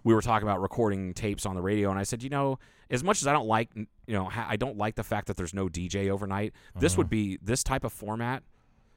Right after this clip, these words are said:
Speaker 1: where you know that it's four songs of a commercial, three songs of a commercial, five songs of a commercial, and then it repeats every
Speaker 2: Uh-huh.
Speaker 1: hour."
Speaker 2: Uh-huh.
Speaker 1: This would be so much easier to record off the radio, and you would never get a D J.
Speaker 2: Right.
Speaker 1: You'd never hear
Speaker 2: Yeah.
Speaker 1: a D, you'd hear the D J, you wanna, like,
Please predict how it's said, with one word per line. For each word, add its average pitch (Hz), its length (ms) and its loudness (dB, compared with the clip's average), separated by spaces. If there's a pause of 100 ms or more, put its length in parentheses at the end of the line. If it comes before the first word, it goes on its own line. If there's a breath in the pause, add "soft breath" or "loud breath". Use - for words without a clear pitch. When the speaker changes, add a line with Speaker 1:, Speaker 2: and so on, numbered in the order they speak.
Speaker 1:
where 104 180 6
you 117 100 6
know 117 200 8
that 104 80 4
it's 92 140 0
four 117 260 0
songs 110 400 0
of 98 100 -6
a - 20 -12
commercial, 92 440 -2
three 104 240 -4
songs 101 320 -2
of 104 80 -6
a - 20 -14
commercial, 92 340 -4
five 92 320 -4
songs 95 220 -6
of 101 80 -4
a 90 40 -10
commercial, 87 340 -8
and 85 80 -6
then 85 80 -6
it - 80 -10
repeats - 520 -6 (220 soft breath)
every 92 260 0
Speaker 2:
Uh-huh. 87 120 6
Speaker 1:
hour." 69 260 -4
Speaker 2:
Uh-huh. 82 240 -6 (960 soft breath)
Speaker 1:
This 120 360 4
would 127 120 4
be 107 80 0
so 113 200 0
much 104 200 0
easier 98 260 0
to 85 80 -4
record 90 320 2
off 82 140 2
the 101 80 -2
radio, 87 520 2
and 104 140 -4
you 104 80 0
would 95 120 0
never 107 200 2
get 98 100 0
a 90 60 -2
D 85 220 -6
J. 82 300 -6 (220)
Speaker 2:
Right. 98 360 0
Speaker 1:
You'd 113 140 4
never 123 200 6
hear 127 160 4
Speaker 2:
Yeah. 135 160 6
Speaker 1:
a 170 40 6
D, 120 120 4
you'd 113 160 2
hear 113 200 2
the 104 100 -2
D 113 180 -2
J, 113 280 4
you 107 120 2
wanna, 113 240 2
like, 95 260 2